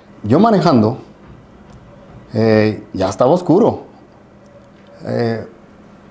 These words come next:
algo me incita a voltear por el espejo retrovisor. Ahora, la camioneta de, de él es una camioneta de esas tipo van, eh, que solo usa los espejos laterales, el retrovisor,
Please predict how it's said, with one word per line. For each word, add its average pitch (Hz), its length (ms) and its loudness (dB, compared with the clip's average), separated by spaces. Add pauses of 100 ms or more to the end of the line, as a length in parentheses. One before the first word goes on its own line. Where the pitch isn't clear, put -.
algo 160 300 0
me 151 100 4
incita 147 320 -2
a - 20 2
voltear 135 460 -2
por 151 140 -4
el 117 60 -6
espejo 123 340 -6
retrovisor. 123 600 -2
Ahora, 120 280 -2
la 120 120 -6
camioneta 143 500 -2
de, 127 280 -6
de 120 400 -10
él 139 160 -8
es 131 200 -12
una 139 120 -8
camioneta 120 340 -6
de 123 60 -6
esas 127 280 -12
tipo 127 300 -6
van, 131 300 -6 (1120)
eh, 107 280 -6
que 110 80 -8
solo 139 220 0
usa 143 180 0
los 123 280 -2
espejos 123 680 -6 (100)
laterales, 110 720 -6
el 104 100 -12
retrovisor, 107 520 -10